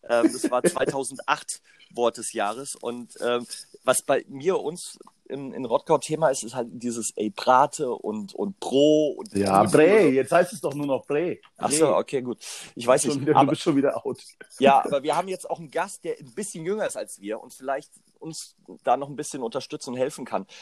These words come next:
Speaker 1: Wir haben einen sensationellen Gast, Niklas Rau ist da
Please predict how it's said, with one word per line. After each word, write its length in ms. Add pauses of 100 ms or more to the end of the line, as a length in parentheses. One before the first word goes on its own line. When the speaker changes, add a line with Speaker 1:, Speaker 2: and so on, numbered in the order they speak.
(120)
Speaker 1:
Wir 160
haben 140
einen 260
sensationellen 640
Gast, 440
Niklas 520
Rau 380
ist 180
da 200